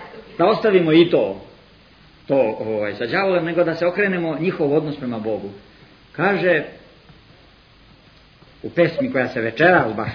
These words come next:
peva, ali ovde ne čitaju taj kanon, negde, e, u kanonu, ne sjećam se tačno čije, kaže da sve anđelske sile nezadrživim stremljenjem ljubavi teže ka Hristu,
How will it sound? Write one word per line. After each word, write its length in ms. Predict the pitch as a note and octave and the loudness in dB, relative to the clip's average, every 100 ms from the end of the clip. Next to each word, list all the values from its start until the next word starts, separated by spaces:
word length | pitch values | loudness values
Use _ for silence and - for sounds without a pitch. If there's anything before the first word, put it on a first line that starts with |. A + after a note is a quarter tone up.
| - | -2
peva, 400 | B2+ G2+ F2+ F2 | -2 -2 -6 -10
ali 280 | G2+ A#2 B2 B2+ | -10 -8 -8 -8
ovde 180 | B2+ B2+ | -8 -6
ne 120 | A#2+ | -6
čitaju 300 | B2+ C#3 A#2 | -6 -4 -4
taj 160 | G2 G2 | -4 -8
kanon, 340 | A#2+ B2+ B2 | -6 -6 -6
negde, 320 | A#2 A#2+ A#2+ A#2 - - - - _ - | -6 -4 -4 -6 -12 -20 -20 -20 _ -12
e, 140 | G#2+ G2+ | -10 -8
u 40 | |
kanonu, 800 | G#2 A2 A#2+ C#3 C3+ B2+ A2 G#2+ G2+ G2 - - _ - | -8 -6 0 2 2 0 -2 -6 -10 -12 -18 -20 _ -14
ne 100 | G#2+ | -12
sjećam 280 | B2 A2+ A2 | -12 -12 -12
se 100 | G#2 | -10
tačno 320 | A2+ - G#2 - | -10 -10 -12 -6
čije, 380 | D3 C3 F2+ - - - - _ _ _ _ _ _ _ _ - _ _ | -2 0 -2 -10 -18 -20 -20 _ _ _ _ _ _ _ _ -20 _ _
kaže 220 | - D3 | -4 -2
da 280 | C#3+ C#3 B2 A#2+ B2+ | 0 -2 -4 -10 -12
sve 160 | F#3 | -6
anđelske 540 | G#3+ G#3+ F#3 D#3+ - D3+ | -2 0 0 -2 -4 -6
sile 460 | - F3 D#3+ A#2+ G#2+ A2+ | -4 -2 0 -2 -6 -6
nezadrživim 1500 | B2+ D3 D#3+ D3 D3+ C3 A3+ A3+ G3 G3+ E3+ C#3+ C3 A#2+ - - | -2 0 0 -2 -4 0 2 2 2 0 2 2 0 -2 -6 -18
stremljenjem 1200 | - C#3+ D3+ F3+ F3+ E3+ D#3 B2+ G#2 G2 G2 G#2 | -8 -2 0 2 2 2 2 0 -2 -6 -8 -6
ljubavi 920 | B2 C#3+ F3 F#3 F#3 A3 A3+ A#3 G#3 - - - - - - _ _ _ - | -2 4 6 6 4 0 -2 -6 -8 -12 -20 -20 -20 -20 -20 _ _ _ 0
teže 400 | D3+ E3 E3 D3 | 2 2 0 -2
ka 140 | A2+ | -8
Hristu, 500 | G#2+ D#3 F#3 - D3 | -4 -2 -2 -2 -10